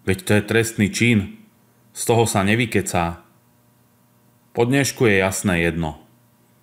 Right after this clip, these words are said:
Tri roky tu vládla mafia. A Matovič o tom vedel a napriek tomu to podporoval. To je strašná hanba, Igor.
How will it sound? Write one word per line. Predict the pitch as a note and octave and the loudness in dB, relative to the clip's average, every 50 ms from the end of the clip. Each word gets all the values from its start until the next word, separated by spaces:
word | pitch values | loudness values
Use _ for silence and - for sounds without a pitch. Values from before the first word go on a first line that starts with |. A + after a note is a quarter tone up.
| _ _ _ _ _ _ _ | _ _ _ _ _ _ _
Tri | - A#2+ C3 B2+ | 2 4 6 6
roky | G#2+ G#2 G#2 - - | 6 4 4 2 0
tu | F#2+ - F2+ | -2 0 0
vládla | E2 F2+ F2+ F2+ F#2+ F#2 F#2 F2 | 0 2 2 4 4 4 2 2
mafia. | E2 E2+ E2+ E2 - - F2+ E2 D#2+ D2+ D#2 - _ _ _ _ _ _ _ _ _ _ _ _ | 2 2 0 0 -2 -2 -2 -2 -2 -4 -8 -12 _ _ _ _ _ _ _ _ _ _ _ _
A | _ - | _ -2
Matovič | F2 F#2+ A2+ B2+ - D3 B2 G2+ F2 E2+ - | 2 2 2 2 2 0 0 0 -2 -4 -4
o | - G2+ F#2+ | -6 -6 -4
tom | - F#2 F2+ F2 | -2 0 0 2
vedel | E2 F2+ F2+ F2 F2 G2 G2+ G#2 G#2+ - - - _ _ | 2 2 4 4 2 2 2 0 0 -4 -10 -20 _ _
a | - E2+ | -4 0
napriek | F#2 G#2 A2+ A2 - A2+ G#2 G#2 - | 0 0 0 0 0 0 0 0 0
tomu | A2 G2+ G2 F#2 F2+ | 0 0 0 0 0
to | F#2 D#2+ | -2 -2
podporoval. | - F#2 F2+ - - - F#2 E2+ E2 D#2+ E2 D#2+ D#2 D#2 E2 - - _ _ _ _ _ - - _ - - _ _ _ _ - | -2 -4 -6 -4 -4 -4 -2 0 0 0 0 -2 -2 -4 -6 -10 -16 _ _ _ _ _ -20 -20 _ -20 -20 _ _ _ _ 0
To | A2 | 2
je | G#2 F2 | 2 2
strašná | - - - - F2+ F2 F2 - - - F2 E2 E2 | 0 -4 -4 -2 -2 -2 -2 -4 -4 -2 -2 0 0
hanba, | F2 E2+ D#2+ D#2 D#2 E2 - - | -2 -2 -2 -2 -2 -4 -4 -4
Igor. | E2+ D2+ - F2 D#2+ D#2 D#2+ | -6 -4 -4 -4 -4 -4 -8